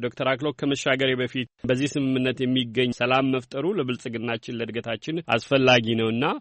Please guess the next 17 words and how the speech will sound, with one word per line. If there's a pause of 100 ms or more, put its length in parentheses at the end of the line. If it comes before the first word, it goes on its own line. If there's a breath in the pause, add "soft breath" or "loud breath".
(120)
ከዛ
አንጻር
እመለከታለሁ
ብለዋል። (200)
ሰላም
መፈጠሩ (200)
ይመስለኛል
ብዙዎች
የሚግባቡበት
ነው።
ለኢትዮጵያ
ብቻ
ሳይሆን
ለአካባቢው
ሀገሮች (160)
አዎንታዊ (320)
እንደሚሆን